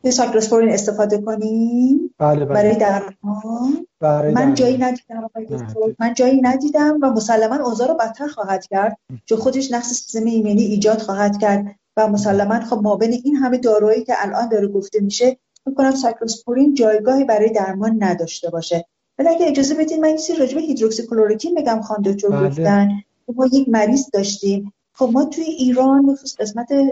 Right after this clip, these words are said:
Speaker 1: اه، شمال ایران، خیلی از افراد ما جی سیکس پی دی دفیشنتن. هیدروکسیکلoroquine خودش می‌تونه افرادی که جی سیکس پی دی دفیشنتن می‌تونه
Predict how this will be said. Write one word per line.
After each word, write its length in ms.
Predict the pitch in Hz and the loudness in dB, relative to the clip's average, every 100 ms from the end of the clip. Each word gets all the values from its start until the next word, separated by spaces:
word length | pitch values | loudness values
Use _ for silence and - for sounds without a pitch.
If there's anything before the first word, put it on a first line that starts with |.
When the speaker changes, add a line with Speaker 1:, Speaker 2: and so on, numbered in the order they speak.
| - - | -4 -8
Speaker 1:
اه، 400 | 196 190 185 180 - 185 - _ _ - 180 | -4 -4 -4 -8 -10 -18 -18 _ _ -16 -14
شمال 460 | 175 - 202 196 233 | -12 -4 0 2 2
ایران، 640 | 277 247 226 233 247 254 247 - _ | 2 2 2 4 4 4 0 -6 _
خیلی 140 | 269 269 | 0 2
از 160 | 240 | 2
افراد 320 | 208 202 214 247 | -2 -4 -4 0
ما 160 | 269 | 0
جی 160 | 269 214 | 0 -4
سیکس 280 | 202 - - | -6 -8 -8
پی 80 | |
دی 160 | 196 175 | -8 -8
دفیشنتن. 840 | 370 - - 262 302 - 151 147 - _ _ - | -10 -8 -2 2 2 0 -2 -2 -4 _ _ -4
هیدروکسیکلoroquine 880 | 202 202 202 208 202 185 - 247 247 | 0 0 0 0 2 2 2 0 0
خودش 380 | 240 247 - | 0 -2 0
می‌تونه 220 | 240 247 240 | -2 -2 0
افرادی 380 | 196 202 208 220 | 0 0 -2 -4
که 120 | 226 | -6
جی 120 | 208 | -6
سیکس 200 | 165 - | -6 -4
پی 100 | 190 | -4
دی 140 | 180 | -2
دفیشنتن 540 | 180 190 190 180 220 240 | -2 -2 -6 -2 0 2
می‌تونه 300 | 247 247 | 2 2